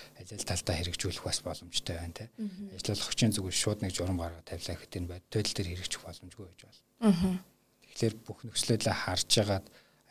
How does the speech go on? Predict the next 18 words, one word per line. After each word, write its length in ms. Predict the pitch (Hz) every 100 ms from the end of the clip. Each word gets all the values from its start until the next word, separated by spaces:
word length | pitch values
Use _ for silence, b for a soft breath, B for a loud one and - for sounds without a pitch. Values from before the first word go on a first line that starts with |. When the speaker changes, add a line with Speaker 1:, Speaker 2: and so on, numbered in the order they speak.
| - - -
Speaker 1:
аж-, 340 | 101 - - -
аль 180 | 104 107
болох 220 | 98 -
ажилтан, 420 | 92 - - 101
ажил 200 | 87 -
олгогч 240 | 87 - -
хоорондоо 360 | - 87 - 92
зөвшөлдсөж 540 | - - - - - 123
байгаа 280 | 101 - 85
юм 80 | 85
журам 200 | 87 85
гаргах 280 | - - -
нь 120 | 90
илүү 180 | - 92
үр 100 | 87
дүнтэй 300 | - - - 85
хэрэгжих 360 | - - -
боломжтой. 600 | - - _ _ _ -